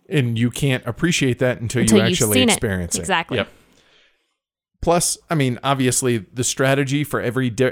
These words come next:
Speaker 1: for every animal is different, and that's going to take multiple plays of each animal to, to experience
Speaker 2: Yep.
Speaker 1: and to learn, as well as the different order in which the cards come out are going to influence
Speaker 2: Mm-hmm.
Speaker 1: the way the game plays out.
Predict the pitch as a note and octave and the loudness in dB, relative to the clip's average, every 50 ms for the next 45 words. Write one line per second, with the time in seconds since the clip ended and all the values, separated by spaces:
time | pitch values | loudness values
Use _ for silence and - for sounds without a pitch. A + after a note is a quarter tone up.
0 | - - - - A#2 - - A#2+ A#2 B2 A2 D#2 A#2 A#2 A#2 B2+ C3 C3+ C3 - | -2 -4 -4 -4 -4 -2 -2 -2 -2 -4 -4 -2 -2 -2 0 0 0 0 -2 -2
1 | - A#2+ G2+ F2+ F#2 A#2+ - - C3+ B2+ - G#2 A2+ A2+ A2 - - A#2+ A#2+ A2+ | -2 -4 -4 -2 -2 -2 0 0 -2 -2 -2 -4 -4 -4 -4 -4 -4 -4 -2 -2
2 | G#2+ - - A#2 A2 - - G#2+ A2 B2 A#2+ - A2+ G#2+ A#2+ A2+ - - B2 A#2+ | -2 -2 0 -2 -2 -2 -2 -2 0 0 0 -2 -2 -2 -4 -4 -2 -2 -2 0
3 | A#2 A#2 A#2+ B2 A#2+ - - - - G#2 F#2 F2+ - B2+ B2 - - - A2+ A2+ | 0 0 0 0 0 -2 -4 -4 -6 -8 -8 -6 -6 -4 -4 -4 -4 -4 -2 -2
4 | A#2+ A2+ A2+ A2+ A2+ G#2 - - A#2+ A2+ A2 G#2 G#2 G2+ G2+ G2+ F#2+ - - _ | 0 0 0 0 0 -2 -2 -2 0 0 0 0 0 -2 -2 -4 -6 -8 -12 _
5 | _ _ - - B2 G2+ F#2 - - - D3 C#3 D3 D#3+ D#3+ E3 D#3 - - - | _ _ -4 -4 -4 -2 -2 -4 -4 -2 0 2 2 2 2 0 -2 -2 -4 -4
6 | - B2 A#2+ A2+ G#2+ - - A#2+ A2 G2+ F#2+ G#2+ B2+ D3 D#3 D#3+ E3 D#3+ D3+ - | -2 -2 -2 -4 -4 -2 -4 -4 -4 -4 -2 0 2 2 4 4 2 0 -2 -4
7 | - A#2+ B2 A2 G#2 A2 C3 B2+ B2+ G#2+ - B2+ B2+ B2 A#2 A2+ - - _ _ | -4 -6 -6 -6 -2 0 0 0 0 0 0 -2 0 0 -2 -4 -6 -10 _ _
8 | _ _ _ _ _ _ _ _ _ - B2+ B2 B2+ A2+ G#2+ C#3 C#3 C3+ - - | _ _ _ _ _ _ _ _ _ -18 -6 -4 -4 -2 0 0 -2 -2 -2 -2
9 | D3 C3+ B2+ - _ _ - C#3 C#3 C#3+ D3+ D#3 D3+ E2 A#2+ C3 B2 C3 - - | -4 -4 -4 -6 _ _ 2 4 4 4 4 2 0 0 0 0 0 0 -2 -4
10 | - - C3 - - C3+ C3 C3 - - - C#3 C#3 C#3 C#3+ C#3 - - - B2+ | -6 -8 -6 -2 2 2 2 2 0 -2 -2 0 0 0 0 -2 -2 -4 -6 -4
11 | A2+ A2 C3 B2+ B2+ B2 - B2+ B2 A2 - C3 B2+ B2 - E3 B2 - - F3 | -2 0 0 0 0 0 -2 -4 -6 -4 -4 -4 -4 -4 -4 -2 0 0 2 2
12 | A3+ C#4 C3 A#2 A#2+ B2 A#2 A#2+ A2 C3+ D3+ D#3+ D#3 A#2 - A2+ A2 A2+ G2 G2 | 2 0 0 0 0 -2 -2 -2 -2 -2 -2 -2 -2 -2 -2 -2 -4 -2 -4 -4
13 | G2+ G2 G2+ F#2+ - | -4 -4 -4 -6 -8